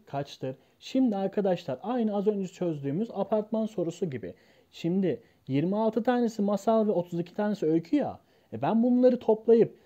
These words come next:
toplam kitap sayısından çıkarırsam geriye ne kalır? Şiir kitapları kalır değil mi? Aynı oradaki gibi şimdi yapalım.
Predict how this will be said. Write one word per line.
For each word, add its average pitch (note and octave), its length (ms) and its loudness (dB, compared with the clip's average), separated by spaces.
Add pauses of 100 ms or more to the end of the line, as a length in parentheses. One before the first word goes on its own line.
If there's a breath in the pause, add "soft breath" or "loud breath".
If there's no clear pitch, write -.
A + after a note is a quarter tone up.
(140 soft breath)
toplam G3+ 540 0
kitap G#3 300 -4
sayısından C3+ 380 -4
çıkarırsam A3+ 600 2
geriye G#3+ 280 4
ne C4+ 80 2
kalır? G#3 340 2 (340 soft breath)
Şiir C4+ 300 2
kitapları G#3 520 2
kalır A2 300 -4
değil A3+ 160 4
mi? B2 220 -4 (300 soft breath)
Aynı C4+ 280 2
oradaki G#3 440 0
gibi C3 180 -4
şimdi A#2+ 300 -4
yapalım. F#3+ 540 0